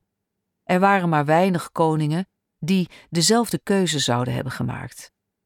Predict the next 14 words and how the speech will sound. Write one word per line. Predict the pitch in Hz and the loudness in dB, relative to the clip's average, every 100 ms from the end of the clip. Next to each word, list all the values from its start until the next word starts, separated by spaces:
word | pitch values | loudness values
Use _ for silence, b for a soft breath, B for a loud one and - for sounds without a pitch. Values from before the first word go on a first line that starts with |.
| _ - | _ -2
In | 143 | 0
haar | 139 156 165 | 2 2 2
ogen | 147 156 156 - 151 B B | 2 2 0 -4 -6 B B
zou | B 180 165 | B 2 4
hij | 160 - | 4 4
altijd | 190 208 165 151 - | 2 0 0 0 -2
le | 165 156 | 0 0
roi | 147 143 165 135 - | 0 2 2 0 -6
blijven, | 143 127 131 - 127 B B - | -4 -4 -4 -6 -8 B B -6
troon | 165 147 147 151 - | 0 2 2 -2 -4
of | - - | -8 -4
geen | - 208 156 | -2 -2 -2
troon. | - 127 117 127 _ _ _ _ _ | -4 -4 -4 -8 _ _ _ _ _
Ach, | 143 147 135 - | -6 -6 -6 -14